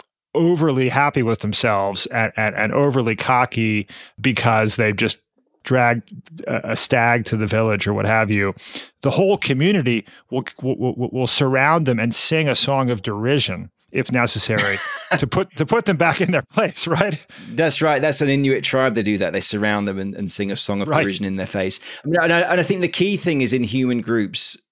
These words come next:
Speaker 2: generally speaking, status is given by other people. So it's okay for us to say,
Speaker 1: Inter-
Speaker 2: "Man,
Speaker 1: right,
Speaker 2: you, you
Speaker 1: right.
Speaker 2: did some really
Speaker 1: Yeah.
Speaker 2: great tuber finding today. I really appreciate that. That's wonderful."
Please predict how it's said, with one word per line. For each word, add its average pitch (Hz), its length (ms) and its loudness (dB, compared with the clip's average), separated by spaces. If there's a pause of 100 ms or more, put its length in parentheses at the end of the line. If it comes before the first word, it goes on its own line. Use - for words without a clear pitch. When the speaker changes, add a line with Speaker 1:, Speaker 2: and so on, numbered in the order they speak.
(180)
Speaker 2:
generally 131 400 2
speaking, 98 760 -2
status 110 500 -2
is 104 120 -2
given 104 300 0
by 98 120 0
other 98 180 -4
people. - 500 -6 (500)
So 127 180 2
it's 123 120 2
okay 139 440 2
for 120 220 -2
us 107 120 0
to 107 80 -4
say, 104 280 2
Speaker 1:
Inter- 104 160 -4
Speaker 2:
"Man, 131 340 2
Speaker 1:
right, 104 180 -2
Speaker 2:
you, 123 60 -2
you 110 60 -2
Speaker 1:
right. 110 200 0
Speaker 2:
did 123 140 0
some 107 200 -2
really 120 160 0
Speaker 1:
Yeah. 107 60 -2
Speaker 2:
great 117 260 0
tuber 127 280 2
finding 101 380 2
today. 95 420 0
I 107 100 0
really 120 200 2
appreciate 107 420 -2
that. - 100 -4
That's 101 160 -6
wonderful." 104 640 -4